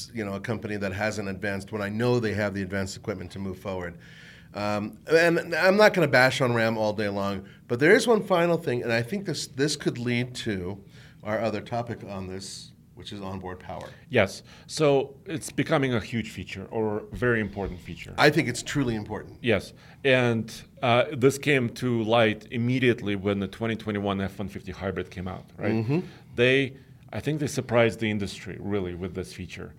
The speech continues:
Speaker 1: Yeah.
Speaker 2: Uh, because they said, "Bam, our hybridized truck has seven point two kilowatts or seventy-two hundred watts of exportable power,"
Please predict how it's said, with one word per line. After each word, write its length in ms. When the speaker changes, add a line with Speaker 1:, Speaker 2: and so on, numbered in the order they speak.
Speaker 1:
Yeah. 160
Speaker 2:
Uh, 240
because 320
they 80
said, 360
"Bam, 420
our 180
hybridized 580
truck 340
has 320
seven 480
point 240
two 80
kilowatts 480
or 140
seventy-two 680
hundred 220
watts 600
of 320
exportable 640
power," 480